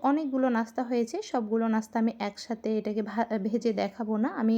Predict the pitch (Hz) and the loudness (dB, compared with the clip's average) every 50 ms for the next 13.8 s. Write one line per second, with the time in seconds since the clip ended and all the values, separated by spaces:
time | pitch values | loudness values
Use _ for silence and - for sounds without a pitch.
0 | - - - 196 - 190 196 208 208 - - 220 220 220 214 - 240 226 220 240 | 0 -2 -4 -4 -2 -2 -4 -6 -6 -6 -4 -2 -2 -2 0 0 0 0 0 0
1 | 240 240 226 240 240 233 226 220 226 226 269 240 214 240 226 277 427 494 - - | 0 0 2 2 0 2 2 0 0 0 -2 0 0 0 0 -2 -4 -6 -6 -14
2 | - - - - - - _ - 247 233 220 220 202 226 240 226 285 269 285 285 | -20 -18 -20 -20 -20 -14 _ 0 2 4 4 4 2 0 0 0 0 0 2 4
3 | 285 277 285 277 285 285 269 247 330 392 415 - 311 254 - 233 226 - 233 226 | 4 4 4 4 2 2 2 2 0 -4 -4 -4 -4 -2 -2 -2 -2 -2 0 0
4 | 233 226 226 - 226 226 226 220 226 233 233 214 240 233 226 220 226 - 320 - | 2 0 0 2 2 2 2 2 2 0 2 2 2 2 2 0 -2 -6 -4 -2
5 | 240 226 240 220 202 214 208 208 208 196 208 220 240 208 220 208 202 - - 226 | -2 -2 -2 -2 0 0 0 0 0 -2 -2 -2 -2 -2 -2 -4 -4 -2 -2 0
6 | 208 202 208 208 - 220 220 294 311 269 214 208 202 - 196 175 190 190 - - | 0 0 -4 -4 -2 -2 -2 0 0 0 -2 -2 -4 -6 -8 -8 -8 -8 -10 -10
7 | 220 - _ _ - - - - - - - - 214 233 254 254 - 294 269 262 | -12 -12 _ _ -20 -20 -20 -20 -20 -16 -8 -4 0 0 0 0 0 0 0 0
8 | 262 - 330 339 330 302 247 240 233 226 214 190 233 226 233 226 220 220 214 202 | 0 0 -6 -2 0 0 2 2 2 2 0 0 0 0 0 0 0 0 -2 0
9 | - 226 220 202 196 - 262 226 220 226 214 233 233 226 214 214 214 - 220 214 | 2 0 0 0 -2 -6 -6 -2 -2 0 0 2 2 2 2 0 0 -2 -4 -4
10 | 220 226 214 220 214 208 - - 240 214 226 240 233 - 214 226 220 - 240 220 | -2 -4 -2 -2 -4 -4 -2 -2 0 0 0 0 -2 -2 -6 -6 -4 -4 -8 -6
11 | - 233 226 - - - - 240 277 - - 226 - 220 214 202 190 190 202 190 | -4 -6 -8 -8 -8 -4 -2 -2 -2 -2 -4 -2 -4 -2 -2 -2 -4 -2 -2 -2
12 | 190 196 196 190 - - 220 190 - 202 196 190 208 214 220 214 220 214 214 220 | -2 -4 -4 -6 -4 -4 -4 -2 0 0 0 2 2 0 0 2 0 0 2 0
13 | 214 214 - 226 214 208 202 202 226 - 262 - - - 370 | 0 -2 0 0 0 2 2 0 0 0 -2 -4 -4 -4 -6